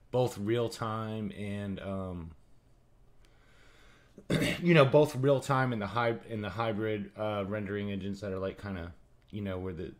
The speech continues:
C P U, C P U offloads some things to the G P U. It's good for that. But overall, like, if you really wanna get into,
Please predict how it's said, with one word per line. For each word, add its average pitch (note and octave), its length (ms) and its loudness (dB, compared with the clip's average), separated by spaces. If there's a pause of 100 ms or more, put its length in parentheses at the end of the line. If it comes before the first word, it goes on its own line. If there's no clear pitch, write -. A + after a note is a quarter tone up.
(200)
C - 300 -6
P A2+ 140 -8
U, G#2 360 -2
C - 240 -6
P A#2 140 -6
U A2 220 -4
offloads G2+ 500 -4
some F#2+ 160 -10
things G2 300 -6
to - 40 -14
the F#2 100 -8
G F2+ 220 -8
P G#2 140 -10
U. F#2+ 340 -4 (140)
It's F2 180 -12
good F2+ 240 -10
for F#2+ 160 -10
that. F#2 380 -6 (420)
But G#2 140 -4
overall, A#2 520 4
like, A2+ 140 2
if G2+ 140 -6
you A2 80 -4
really A2+ 220 0
wanna G#2 220 -2
get G2+ 260 -4
into, F#2 520 -6